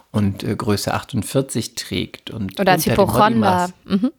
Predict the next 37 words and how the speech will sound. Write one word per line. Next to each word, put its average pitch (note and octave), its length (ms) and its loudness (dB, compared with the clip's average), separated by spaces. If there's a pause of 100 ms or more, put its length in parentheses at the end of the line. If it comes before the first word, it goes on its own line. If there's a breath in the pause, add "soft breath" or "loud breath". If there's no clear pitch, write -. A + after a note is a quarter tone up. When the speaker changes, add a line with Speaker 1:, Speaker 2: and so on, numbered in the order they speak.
Speaker 1:
als G#2+ 420 -2
Hypochonder B2 540 2
und G2+ 180 -2
unter A2+ 300 0
dem G#2 140 0
Body C3 200 4
Mass G2 300 2
Index G2 400 -8
ist, - 160 -8
sehr G2+ 120 -2
viel A2 140 -6
Sport - 720 -2
treibt, - 560 -2
sich A#2+ 140 -4
ertüchtigt, - 720 -4
äh, A2+ 240 0
gesund A#2 360 2
ernährt, C3+ 520 0 (300 loud breath)
netto A#2+ 220 2
seit G#2 200 4
dem G2+ 140 2
sechzehnten G#2 520 2
Lebensjahr G#2+ 720 2
immer G2+ 240 -2
kefirende G#2+ 580 0
Buttermilch G2+ 600 -2
zu - 120 -4
sich F#2+ 220 -8
nimmt. G#2 220 -2 (600 loud breath)
Ähm, A#2+ 480 4 (1800)
ich - 280 -4
werde C3 220 4
ja B2 140 2
bei A2 140 4
dieser A#2+ 220 0
Kasse - 380 -2
ausgebeutet. - 720 -6